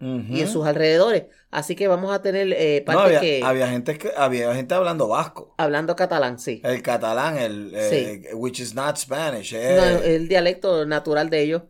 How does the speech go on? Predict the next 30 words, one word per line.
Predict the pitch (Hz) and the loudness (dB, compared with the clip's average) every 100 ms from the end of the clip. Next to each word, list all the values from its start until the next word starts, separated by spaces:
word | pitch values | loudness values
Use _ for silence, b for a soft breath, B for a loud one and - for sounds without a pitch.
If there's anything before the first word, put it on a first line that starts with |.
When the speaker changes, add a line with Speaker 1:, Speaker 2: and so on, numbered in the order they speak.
| - | -14
Speaker 2:
Sí. | - 135 127 110 | -6 -2 0 4
Speaker 1:
Y | 185 180 175 170 | 6 6 6 4
es, | 170 | 4
pero | 185 170 | 6 6
está | - | 4
muy | 240 339 | -2 0
interesante. | - 240 - 226 247 165 | 4 4 4 0 0 -2
Es | 156 | -2
una, | 196 226 226 | -4 -6 -4
es | 185 | -2
una... | 196 240 240 226 196 170 b b b | -2 -2 0 0 -2 -4 b b b
Es | - 233 | -4 -2
un | |
concepto | 254 277 277 285 - 262 | 4 4 6 2 4 0
que | 208 180 - - | 0 -2 -2 -14
sí | - 277 | -6 0
lo | 392 | 0
hemos | 349 339 | 0 -2
visto | 339 302 311 262 247 | 0 -2 2 2 2
otras | 202 208 247 220 | -2 -2 -2 0
veces, | 247 240 - | 0 0 0
pero | 202 185 180 _ _ _ _ | 2 2 0 _ _ _ _
está | 196 185 - 202 | -6 -6 -4 -6
Speaker 2:
Ujú. | - | -4
Speaker 1:
siendo | 240 240 | -4 0
ejecutado | 240 214 233 240 214 226 226 214 | 0 0 -2 -2 -8 -2 0 2
de | 190 | 0
una | 190 196 | -2 -4
forma | 208 202 202 | -4 -2 -2
diferente | 196 220 214 202 185 175 | -2 0 0 -2 -4 -8